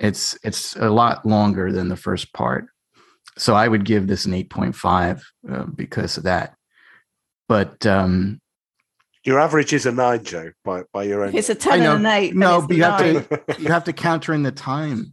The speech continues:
Speaker 1: though,
Speaker 3: Oh,
Speaker 1: 'cause
Speaker 3: the
Speaker 1: it's
Speaker 3: time is another variable. Okay.
Speaker 1: Yeah, 'cause I, I think that the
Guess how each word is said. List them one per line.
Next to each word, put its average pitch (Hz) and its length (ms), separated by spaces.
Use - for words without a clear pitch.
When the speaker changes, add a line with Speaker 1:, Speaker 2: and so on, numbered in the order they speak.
Speaker 1:
though, - 300
Speaker 3:
Oh, - 40
Speaker 1:
'cause - 140
Speaker 3:
the 135 60
Speaker 1:
it's 107 80
Speaker 3:
time 240 240
is 220 100
another 220 260
variable. 180 720
Okay. 196 500
Speaker 1:
Yeah, 123 340
'cause - 300
I, 117 280
I 113 120
think 127 280
that 123 140
the 110 120